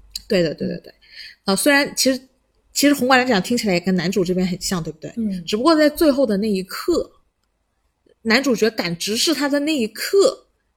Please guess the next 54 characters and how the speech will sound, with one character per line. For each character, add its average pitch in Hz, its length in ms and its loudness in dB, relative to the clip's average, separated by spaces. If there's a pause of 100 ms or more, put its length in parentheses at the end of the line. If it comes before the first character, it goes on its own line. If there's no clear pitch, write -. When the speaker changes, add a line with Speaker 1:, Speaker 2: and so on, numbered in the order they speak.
(400)
Speaker 1:
意 392 280 0
味 233 180 6
着 - 240 -4
他 - 140 -6
不 190 180 -10
是 330 160 0
只 - 200 -8
是 208 80 -6
想 180 260 -8
把 - 80 -14
他 - 160 -8
抓 180 240 -8
去 - 140 -6
获 208 180 -2
利 220 180 0
了， - 160 -6
Speaker 2:
对。 226 80 -12 (160)
Speaker 1:
不 320 120 2
只 - 260 -4
是 - 240 0
了。 - 220 -4 (720)
包 320 180 6
括 330 160 0
其 240 160 0
实 254 120 0
那 269 100 -2
个 214 100 0
摄 320 200 0
影 196 180 -2
师 220 300 2
也 202 80 4
不 - 120 -8
是 190 140 -6
只 170 140 -4
是 180 40 2
想 202 160 -2
把 175 60 -6
他 156 100 -8
抓 185 200 -6
去 196 120 -6
获 208 220 -4
利， 240 320 -10 (560)
Speaker 2:
嗯。 220 300 -6
Speaker 1:
不 190 120 -4
是 247 160 -2
只 196 160 -6
是。 - 220 -6
Speaker 2:
嗯。 202 100 -10 (320)
Speaker 1:
然 226 140 -2
后 254 100 4
后 427 240 8
来 277 200 6
那 240 160 2
个， 185 280 0